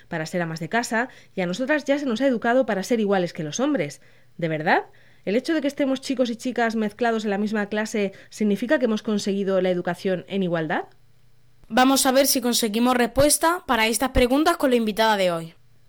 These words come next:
Speaker 1: Para resolver estas cuestiones hemos llamado a Nuria Varela. Es periodista, escritora, doctora en Ciencias Jurídicas y Sociales y forma parte del Observatorio de Igualdad de Género de la Universidad Rey Juan Carlos primero. Ofreció en Murcia la conferencia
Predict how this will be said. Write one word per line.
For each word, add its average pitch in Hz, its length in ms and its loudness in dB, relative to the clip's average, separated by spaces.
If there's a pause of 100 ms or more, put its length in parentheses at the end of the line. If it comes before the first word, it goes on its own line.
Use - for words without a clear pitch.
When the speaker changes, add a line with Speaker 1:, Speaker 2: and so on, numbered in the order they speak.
Speaker 1:
Para 208 200 2
resolver 208 400 0
estas 240 220 -4
cuestiones 269 540 2
hemos 220 160 0
llamado 220 420 0
a 190 120 -2
Nuria 226 280 2
Varela. 196 420 0 (220)
Es 214 140 -2
periodista, 202 540 0
escritora, 220 580 0
doctora 202 320 -2
en 196 80 -4
Ciencias 202 380 -4
Jurídicas 190 520 -2
y 240 60 -2
Sociales 220 560 -2 (180)
y 196 80 -6
forma 277 300 0
parte 254 260 2
del 220 120 0
Observatorio 185 680 -2
de 196 60 2
Igualdad 170 280 -2
de 226 80 -2
Género 196 400 0 (240)
de 202 140 0
la 233 100 4
Universidad 196 540 0
Rey 214 140 0
Juan 190 200 -4
Carlos 196 380 -2
primero. 170 420 -4 (220)
Ofreció 208 340 -4
en 294 60 0
Murcia 277 380 0
la 240 120 0
conferencia 220 680 -2